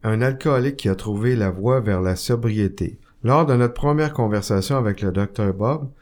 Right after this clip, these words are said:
j'ai fortement insisté sur l'impuissance de la médecine dans son cas, en utilisant librement les propos du docteur Skil-, Silkworth pour décrire le dilemme de l'alcoolique, soit le thème de l'obsession doublée d'une allergie. Même si le docteur Bob était médecin,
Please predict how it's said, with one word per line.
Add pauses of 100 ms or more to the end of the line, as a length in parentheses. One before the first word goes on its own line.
(120)
j'ai
fortement
insisté (200)
sur
l'impuissance
de
la
médecine
dans
son
cas, (340)
en
utilisant
librement
les
propos
du
docteur
Skil-,
Silkworth (220)
pour
décrire
le
dilemme
de
l'alcoolique, (200)
soit
le
thème
de
l'obsession
doublée
d'une
allergie. (500)
Même
si
le
docteur
Bob
était
médecin,